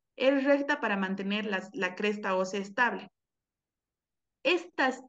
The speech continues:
tres partes van a tener también relación con tres tipos de tejido. La zona E con el epitelio circular, la zona B con el epitelio de unión y la zona T,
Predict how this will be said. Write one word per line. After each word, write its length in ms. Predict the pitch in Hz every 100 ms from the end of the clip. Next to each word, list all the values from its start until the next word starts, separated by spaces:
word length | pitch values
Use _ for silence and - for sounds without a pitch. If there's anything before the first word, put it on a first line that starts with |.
| _
tres 580 | - 254 302 - - - -
partes 760 | 214 208 208 269 403 - - _ -
van 140 | 220
a 80 | 240
tener 320 | 214 202 208
también 560 | 208 196 190 196 233 - -
relación 760 | 202 196 202 - 254 254 302 - - _ _ -
con 320 | 277 294 277
tres 280 | 240 233 233
tipos 360 | 208 190 190
de 100 | 185
tejido. 460 | - 190 202 160 - _ _ _ _ _ -
La 140 | 220
zona 500 | 226 269 269 262 262
E 200 | 320 -
con 160 | - 214
el 100 | 214
epitelio 500 | 208 202 208 202 185
circular, 680 | 196 196 - 190 202 - - _ _ _ _ _ _ -
la 180 | 214 208
zona 920 | 208 233 240 262 262 262 247 220 196
B 280 | 220 285 -
con 160 | 220 208
el 100 | 196
epitelio 460 | 190 190 196 202 196
de 80 |
unión 320 | 262 285 320 440 - _ _ _
y 100 | 285
la 140 | 285 269
zona 460 | 269 247 220 -
T, 220 | 247 247